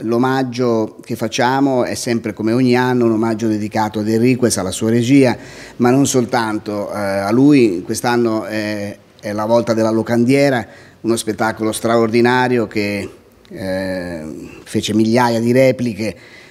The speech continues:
eh, prodotto dal Teatro Stabile di Torino nel millenovecentosetsantacinque, allora direttore era Nuccio Messina e, eh, direttore artistico, eh, appunto De Bosio, poi seguì Enriquez,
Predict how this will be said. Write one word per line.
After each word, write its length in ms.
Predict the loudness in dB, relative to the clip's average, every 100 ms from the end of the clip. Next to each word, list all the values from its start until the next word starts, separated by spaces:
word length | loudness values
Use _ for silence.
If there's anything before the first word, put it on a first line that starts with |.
| -6
eh, 480 | -2 0 2 0 0
prodotto 460 | 0 2 2 2
dal 140 | -2 0
Teatro 240 | -2 -2
Stabile 360 | -4 -4 -2 0
di 140 | 0
Torino 300 | 0 0 2
nel 80 | 2
millenovecentosetsantacinque, 1800 | 2 0 0 -2 -2 -4 -6 -2 0 0 0 0 4 6 6 4 2 0 -6 -4
allora 320 | 0 2 4
direttore 600 | 2 2 2 4 6 4
era 140 | 4
Nuccio 300 | 2 2 2
Messina 680 | 0 2 4 6 6 6 2 -4 -20 -20 -20 -6
e, 120 | 0
eh, 960 | 2 2 0 -2 -4 -2 -4 -4 -6 -6 -8 -6
direttore 380 | -4 -2 2 2
artistico, 800 | 2 -2 -4 -2 -4 -2 -4 -4
eh, 60 | -6
appunto 400 | -2 -2 -2 0
De 180 | 2
Bosio, 420 | 6 6 6 4 0
poi 200 | 0 0
seguì 520 | -2 -4 -2 -2 -2
Enriquez, 720 | -4 -4 -4 -6 -6 -8 -8